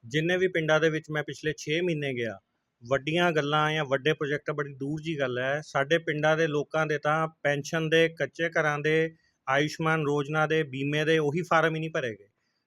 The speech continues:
ਕਿਸੇ ਵੀ ਪਿੰਡ ਨੂੰ ਤੁਸੀਂ ਫੜ ਲਓ, ਪੰਜਾਹ ਸੌ ਬੰਦੇ ਤੁਹਾਡੇ ਖੜ੍ਹੇ-ਖੜ੍ਹੇ ਹੀ ਆ ਜਾਣਗੇ ਕਿ ਸਾਡੇ ਫਾਰਮ ਜਾਂ ਤਾਂ ਭਰੇ ਨਹੀਂ ਗਏ ਜਾਂ ਅਸੀਂ ਭਰੇ ਸੀਗੇ, ਉਹ ਸਾਨੂੰ ਲੱਭ ਨਹੀਂ ਰਹੇ, ਕਿੱਥੇ ਗਏ, ਕਿਉਂ ਨਹੀਂ ਹੋਏ, ਉਹਨਾਂ ਕੋਲ ਕੋਈ ਜਵਾਬ ਨਹੀਂ ਹੈ।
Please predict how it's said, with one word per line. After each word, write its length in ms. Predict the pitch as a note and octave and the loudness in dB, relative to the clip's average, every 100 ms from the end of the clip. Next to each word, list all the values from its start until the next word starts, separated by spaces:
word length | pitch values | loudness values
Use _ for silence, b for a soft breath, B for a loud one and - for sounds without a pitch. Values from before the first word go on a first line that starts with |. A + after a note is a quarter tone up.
| _ | _
ਕਿਸੇ 240 | D#3+ G3+ | -4 0
ਵੀ 100 | G3+ | 0
ਪਿੰਡ 260 | G3+ F3+ E3+ | 0 -2 -2
ਨੂੰ 120 | F3+ | -6
ਤੁਸੀਂ 280 | D#3+ D#3+ F3+ | -6 -8 -6
ਫੜ 200 | - C#3 | -2 0
ਲਓ, 240 | C#3 E3+ | 0 -4
ਪੰਜਾਹ 640 | F3+ _ _ C#3 D3 F3 F#3 | -6 _ _ -2 2 4 2
ਸੌ 260 | F#3 E3+ | 0 -2
ਬੰਦੇ 340 | D#3 D3+ D#3+ E3 | -2 -4 -2 -4
ਤੁਹਾਡੇ 280 | D#3+ D#3 | -6 -6
ਖੜ੍ਹੇ-ਖੜ੍ਹੇ 440 | D#3+ D#3+ E3+ E3 E3 | -4 -4 -2 -4 -2
ਹੀ 80 | D#3+ | -2
ਆ 140 | C#3 | -2
ਜਾਣਗੇ 460 | C#3+ D#3+ D#3+ E3+ F3+ | -4 -6 -6 -8 -10
ਕਿ 340 | _ _ - | _ _ -12
ਸਾਡੇ 340 | - D3 D#3+ | -4 -4 -2
ਫਾਰਮ 340 | D#3+ D#3 D3+ D#3 | -4 -4 -6 -8
ਜਾਂ 120 | D3+ | -8
ਤਾਂ 100 | D#3+ | -8
ਭਰੇ 300 | D#3+ D3+ C#3 | -6 -6 -6
ਨਹੀਂ 200 | D3 D3+ | -8 -6
ਗਏ 220 | D#3+ F3 D3+ | -6 -8 -10
ਜਾਂ 160 | C#3+ D3 | -10 -10
ਅਸੀਂ 160 | E3+ | -10
ਭਰੇ 280 | D#3+ D3+ C#3+ | -8 -6 -6
ਸੀਗੇ, 260 | B2+ D3 E3 | -10 -10 -10
ਉਹ 120 | D#3+ | -10
ਸਾਨੂੰ 300 | - D3 C#3 | -12 -10 -8
ਲੱਭ 140 | C3 C#3+ | -8 -8
ਨਹੀਂ 140 | D#3+ D#3+ | -8 -6
ਰਹੇ, 160 | D#3+ | -6
ਕਿੱਥੇ 360 | D#3 C#3 D3+ D3 | -8 -14 -12 -10
ਗਏ, 280 | D3+ D#3+ D#3+ | -8 -8 -10
ਕਿਉਂ 520 | _ _ - C#3+ D3 | _ _ -12 -8 -6
ਨਹੀਂ 140 | D#3+ | -6
ਹੋਏ, 260 | D3+ D#3 D#3+ | -4 -4 -4
ਉਹਨਾਂ 240 | D3 D#3 | -6 -10
ਕੋਲ 120 | D#3 | -10
ਕੋਈ 180 | D3 D3+ | -10 -10
ਜਵਾਬ 300 | C#3+ B2+ B2 A2+ | -6 -6 -8 -10
ਨਹੀਂ 140 | |
ਹੈ। 40 | G#2+ | -18